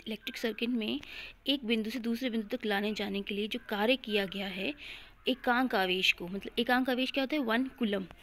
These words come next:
वन कूलम आवेश को यहाँ से, अ, एक बिंदु दूसरे में लाने के लिए जो कार्य किया जाता है उसको विद्युत विभवांतर कहा जाता है। इसको हम ऐसे रिप्रेजेंट करेंगे, देखो ये रहा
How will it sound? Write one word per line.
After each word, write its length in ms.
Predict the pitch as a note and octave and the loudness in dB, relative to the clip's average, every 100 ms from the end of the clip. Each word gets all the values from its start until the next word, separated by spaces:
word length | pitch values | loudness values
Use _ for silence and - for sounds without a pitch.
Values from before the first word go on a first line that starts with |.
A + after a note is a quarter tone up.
| - - - | -18 -16 -2
वन 160 | B3 B3+ | 0 2
कूलम 320 | B3 A#3+ - | 0 0 -2
आवेश 380 | G3+ G3+ G#3 - | -4 -4 0 -2
को 240 | B3+ D#4+ - - - - | -2 -6 -8 -20 -18 -8
यहाँ 180 | A3 G#3+ | -6 -6
से, 180 | - - | -10 -8
अ, 200 | G#3+ G3 - | -4 -4 -2
एक 160 | A3 A3+ | -4 -2
बिंदु 220 | G#3+ A3+ | -4 -2
दूसरे 200 | A3 A3 | -4 -2
में 80 | A3 | -2
लाने 220 | G#3+ G3+ | -2 -2
के 120 | G#3+ | -4
लिए 60 | G#3+ | -4
जो 80 | A#3+ | -6
कार्य 220 | G#3+ G#3 A#3 | -4 0 0
किया 200 | A3 G#3 | 0 -2
जाता 260 | G3+ G3+ | -4 -6
है 100 | A3+ | -6
उसको 380 | - A3 - E4+ - - - | -6 -8 -6 -6 -8 -18 -10
विद्युत 300 | A#3 F#3 C4 | -6 -6 -4
विभवांतर 420 | A#3+ G3+ F#3+ F#3+ B3 | -2 -2 -4 -4 -6
कहा 220 | F#3+ G3 | -6 -8
जाता 260 | F#3 - | -8 -10
है। 40 | G3 A3 | -10 -10
इसको 220 | - C4+ | -6 -2
हम 120 | C#4 - | -2 -2
ऐसे 340 | G#3 A#3+ D4 | -4 -4 -4
रिप्रेजेंट 420 | A3+ A3 G#3 G#3+ | -6 -8 -6 -4
करेंगे, 400 | G#3 G3+ G3 A#3 D4 - - - - - G3 | -4 -4 -4 -4 -6 -10 -12 -12 -18 -20 -12
देखो 280 | G3+ G3+ | -12 -10
ये 160 | G3 G3+ | -8 -6
रहा 200 | G3 | -6